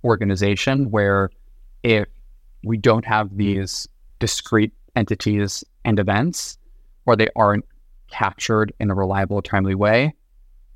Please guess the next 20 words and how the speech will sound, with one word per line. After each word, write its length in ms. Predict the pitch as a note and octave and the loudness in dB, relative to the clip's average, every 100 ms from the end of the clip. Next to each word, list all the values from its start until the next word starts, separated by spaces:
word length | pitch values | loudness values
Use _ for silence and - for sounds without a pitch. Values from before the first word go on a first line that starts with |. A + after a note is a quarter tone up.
| _ - | _ -8
you 220 | C#3 C3 A#2+ | -2 -2 0
just 260 | A#2+ - | -2 -2
have 380 | - G#2 G2 F#2+ - | -2 0 0 0 -6
an 100 | - | -6
inability 540 | A#2 B2+ A#2 G#2+ G#2+ G#2 | 0 0 4 2 2 0
to 220 | - G#2 | 0 0
align 340 | G2 G2+ G2+ | 0 2 2
on 160 | G2 F#2 | 0 0
what 160 | G2+ - | -2 0
the 120 | G2+ | -2
actual 380 | G2 - G#2 F#2+ | -4 -4 -4 -4
problem 420 | - G2 G2 A2 | -2 0 2 0
is 160 | A2+ A#2 | 0 -2
across 360 | - A2+ - | 0 0 0
an 60 | A#2 | -4
organization, 800 | A#2 A#2+ B2 B2 A#2+ C#3+ C#3 C#3+ - - _ - - | -4 -2 -2 -2 -2 0 0 -2 -10 -20 _ -10 0
or 140 | A#2 | 2
just 340 | G#2+ G2+ - | 2 -4 -2
second 360 | - G2+ G2 G2 | 0 0 -2 0
guess 420 | G2+ G2 - - | 2 0 -4 -10